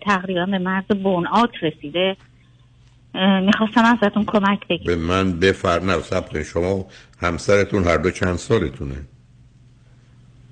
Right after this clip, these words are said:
Speaker 1: من پنجاه و هشت سالمه، همسرم شصت.
Speaker 2: از کجا تلفن می‌کنی؟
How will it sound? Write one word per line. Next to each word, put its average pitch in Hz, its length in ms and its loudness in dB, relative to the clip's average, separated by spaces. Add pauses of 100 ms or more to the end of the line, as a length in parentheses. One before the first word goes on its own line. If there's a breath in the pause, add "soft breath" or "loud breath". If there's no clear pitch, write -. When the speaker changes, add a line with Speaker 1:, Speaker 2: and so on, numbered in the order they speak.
(1700 loud breath)
Speaker 1:
من 233 180 6
پنجاه 220 420 4
و 208 40 2
هشت 214 220 0
سالمه، 214 540 -2
همسرم 190 480 -2
شصت. 170 340 -2 (1500 loud breath)
Speaker 2:
از - 180 -2
کجا 92 240 4
تلفن 104 440 -2
می‌کنی؟ 69 400 -6